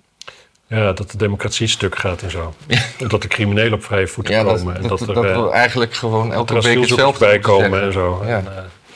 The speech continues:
Speaker 1: oh, wat was nu het laatste plan met asielzoekers? In, eh, schepen op zee.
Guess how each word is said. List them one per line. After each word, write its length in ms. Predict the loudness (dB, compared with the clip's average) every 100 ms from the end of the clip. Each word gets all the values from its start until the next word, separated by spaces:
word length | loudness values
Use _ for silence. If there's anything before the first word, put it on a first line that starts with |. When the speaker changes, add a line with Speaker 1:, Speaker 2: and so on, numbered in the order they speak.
| -20 -20 _ -2
Speaker 1:
oh, 60 |
wat 80 | 0
was 160 | 2 2
nu 60 | 2
het 100 | 2
laatste 300 | 2 0 0
plan 220 | 0 0
met 120 | 0
asielzoekers? 800 | 0 2 0 0 -2 -4 -4 -10 -20 -20 _ _ _ _ _ 0
In, 280 | 2 2 -2
eh, 280 | 0 2 2
schepen 600 | 0 2 4 4 4 0
op 180 | 0 0
zee. 400 | 4 6 4 2